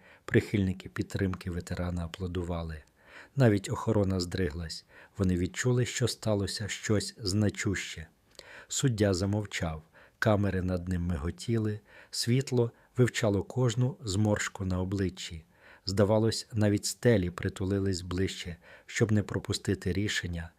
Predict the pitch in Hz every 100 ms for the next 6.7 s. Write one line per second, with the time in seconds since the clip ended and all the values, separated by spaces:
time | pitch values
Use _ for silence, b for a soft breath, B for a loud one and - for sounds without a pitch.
0 | b b - 110 104 107 120 120 - 104
1 | 98 - - 101 92 - 87 78 - _
2 | _ _ - 131 - 156 131 123 120 107
3 | 101 - 101 98 - 98 98 85 98 98
4 | B B - 123 - 95 90 87 92 92
5 | 92 90 85 85 92 92 85 87 82 90
6 | - b b b - 101